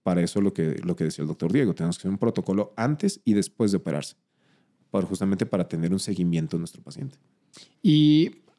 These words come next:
Speaker 2: ahorita ya, ya que está muy, estamos muy ya, primero era como que tratarlo oncológico, ¿no? O quitar y mover y todo.
Speaker 1: Y la sobrefunción.
Speaker 2: Eh, exacto. Y ahora ya estamos en,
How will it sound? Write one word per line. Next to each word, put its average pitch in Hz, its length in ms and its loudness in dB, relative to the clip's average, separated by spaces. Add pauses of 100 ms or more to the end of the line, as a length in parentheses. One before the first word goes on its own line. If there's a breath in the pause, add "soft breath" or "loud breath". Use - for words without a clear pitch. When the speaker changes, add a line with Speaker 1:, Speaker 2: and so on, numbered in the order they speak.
(160)
Speaker 2:
ahorita 139 400 4
ya, 156 120 4
ya 143 200 2
que 160 80 2
está 151 240 2
muy, 147 380 6
estamos 151 320 4
muy 151 140 6
ya, 143 300 2
primero 208 360 4
era 190 480 4
como 143 200 2
que 139 120 0
tratarlo 147 360 4
oncológico, 131 600 2
¿no? 160 240 4
O 131 80 0
quitar 143 580 0
y 127 240 4
mover 120 500 2
y 120 80 2
todo. 113 160 2
Speaker 1:
Y 110 40 4
la 104 80 2
sobrefunción. 101 500 0
Speaker 2:
Eh, 139 100 0
exacto. 131 460 0
Y 135 120 6
ahora 143 200 4
ya 147 80 6
estamos 143 460 2
en, 120 420 0